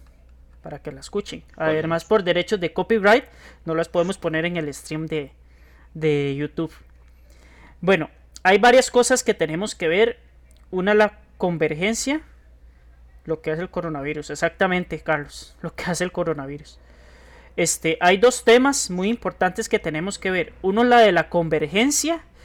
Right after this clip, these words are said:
Speaker 1: y la otra, la de la divergencia cultural. Entonces, la primera, la convergencia cultural, en cómo nosotros nos hemos ido homogenizando como cultura. ¿Qué quiere decir esto?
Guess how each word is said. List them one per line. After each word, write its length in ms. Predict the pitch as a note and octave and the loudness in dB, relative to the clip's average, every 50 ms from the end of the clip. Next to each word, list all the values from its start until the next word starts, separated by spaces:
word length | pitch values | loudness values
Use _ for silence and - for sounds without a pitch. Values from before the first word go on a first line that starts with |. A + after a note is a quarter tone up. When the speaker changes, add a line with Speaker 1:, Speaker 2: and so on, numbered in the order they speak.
| - - - - | -20 -20 -14 -8
Speaker 1:
y 100 | - F3 | -4 0
la 140 | E3+ E3 D#3 | 2 2 4
otra, 280 | D#3+ E3 D#3+ - G#3 | 2 2 0 0 2
la 160 | G#3+ A3 A3 G#3 | 4 6 6 6
de 120 | F#3+ F3 | 4 4
la 120 | E3 D#3+ | 4 4
divergencia 760 | D#3+ D#3+ E3 D#3+ D#3 C#3+ C#3+ C#3 D#3+ E3 E3+ D#3 - G#3 G3+ - | 4 2 2 0 0 -2 -2 -4 -4 -4 -4 -4 -4 -4 -4 -4
cultural. 540 | - F3+ D#3+ - - C#3+ D3 C#3+ C3+ C3 - - - - - - - - - - | -4 -6 -6 -6 -10 -10 -8 -8 -10 -10 -14 -20 -20 -20 -20 -20 -20 -20 -20 -20
Entonces, 240 | - - - F3 | -8 -2 0 2
la 120 | E3+ D#3 - | 2 2 0
primera, 320 | D#3+ D#3+ E3 F3+ G#3 A#3+ | -2 -2 0 2 4 4
la 140 | A#3+ A#3 A#3 | 4 4 4
convergencia 840 | - - A3+ G3+ F3 F3 D#3 - - F3 F3 F#3 F3+ - A3 A3 | 4 2 0 2 2 0 -2 -2 -4 -6 -6 -6 -4 -2 -2 -2
cultural, 580 | - A#3+ A#3 A3 - A#3+ A#3+ G#3 F#3 F#3+ G#3+ A3 - - - - - - - | 0 -2 -2 -2 -2 -2 0 2 2 0 0 -4 -8 -16 -20 -20 -20 -10 -8
en 160 | F3 E3 D#3 | -6 -6 -4
cómo 260 | - F#3 F#3 G#3 A#3 | -2 0 0 2 2
nosotros 720 | A#3 A#3 A3+ - - A#3 A#3 - - B3 C#4 - - - - - - - - - | 2 0 2 2 4 2 2 2 0 -2 -2 -4 -8 -20 -20 -20 -20 -20 -14 -10
nos 200 | F3+ F3 - - | -8 -6 -2 0
hemos 280 | F3 F3 F#3+ G#3+ G#3 - | 2 2 2 0 -2 0
ido 320 | G#3 G#3 G#3+ B3 A#3+ - - - - | 2 4 4 4 4 2 -4 -8 -4
homogenizando 1000 | - G#3 G#3+ G#3+ G#3 G#3+ G3 - A#3 A#3 A3 A#3 A#3 - A#3 G#3 G3+ G3+ A3 - | 0 0 2 2 0 -2 -2 -2 -2 0 0 -2 0 0 0 0 0 -2 -4 -4
como 260 | - F#3+ F3 D#3+ - | -4 -6 -6 -6 -8
cultura. 460 | - D#3 C#3+ - - F#3+ E3+ D3+ C3+ | -8 -10 -10 -10 -8 -8 -8 -8 -10
¿Qué 180 | - - D#3 - | -10 -10 -10 -4
quiere 280 | - G#3 G#3 A3 G#3+ G3 | -2 0 2 2 2 2
decir 280 | F3+ E3+ - G#3 G#3+ | 0 -2 -2 0 2
esto? 320 | A3+ G#3+ - - - - | 2 2 0 -4 -14 -18